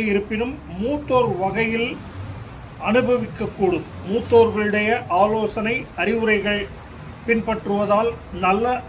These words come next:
லாபங்களும் முன்னேற்றங்களும் உண்டாகும். குலதெய்வ, இஷ்ட தெய்வ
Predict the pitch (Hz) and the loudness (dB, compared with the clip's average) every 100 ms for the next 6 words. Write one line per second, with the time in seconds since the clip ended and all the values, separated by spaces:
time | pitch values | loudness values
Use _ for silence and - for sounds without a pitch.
0 | 185 180 196 208 202 214 208 190 202 202 | 4 4 4 2 0 -2 -2 -2 0 0
1 | 196 190 190 202 - - - - 190 180 | -2 -2 0 -2 -4 -14 -16 -10 0 2
2 | 165 156 - - - - - - - - | 2 -2 -10 -16 -20 -20 -20 -20 -20 -6
3 | 226 247 262 240 233 233 247 - - 247 | 2 4 6 4 4 2 2 -2 -4 4
4 | 233 214 214 208 | 4 4 0 0